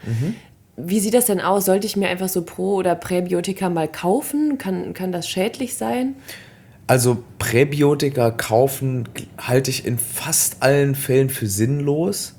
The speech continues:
Speaker 1: Also nur Präbiotika, weil das ist ja nichts anderes als Ballaststoffe.
Speaker 2: Mhm.
Speaker 1: Ähm, und Ballaststoffe können wir auch einfach essen.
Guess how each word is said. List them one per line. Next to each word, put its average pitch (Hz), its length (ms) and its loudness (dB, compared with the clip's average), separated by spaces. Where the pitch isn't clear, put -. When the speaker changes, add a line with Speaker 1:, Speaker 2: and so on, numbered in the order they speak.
Speaker 1:
Also 110 280 2
nur 120 540 4
Präbiotika, 117 760 2
weil 113 140 4
das 110 160 2
ist - 140 -2
ja 117 100 4
nichts 120 200 -2
anderes 117 300 -4
als - 160 -2
Ballaststoffe. 101 840 -2
Speaker 2:
Mhm. 180 340 -2
Speaker 1:
Ähm, 104 300 2
und 104 180 -2
Ballaststoffe 110 800 2
können 110 180 -2
wir 95 80 0
auch 90 80 -4
einfach 95 380 -4
essen. 87 300 -4